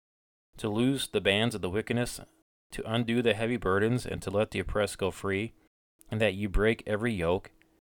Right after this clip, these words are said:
Is it not to deal thy bread to the hungry, and that thou bring the poor that are cast out of thy house?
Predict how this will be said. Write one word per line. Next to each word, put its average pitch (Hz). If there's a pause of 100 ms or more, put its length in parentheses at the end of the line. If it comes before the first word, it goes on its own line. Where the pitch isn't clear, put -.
(460)
Is 104
it 101
not 110
to 104
deal 110
thy 95
bread 92
to 101
the 90
hungry, 117
and 92
that 90
thou 95
bring 104
the 98
poor 113
that 95
are 85
cast -
out 98
of 98
thy 90
house? 92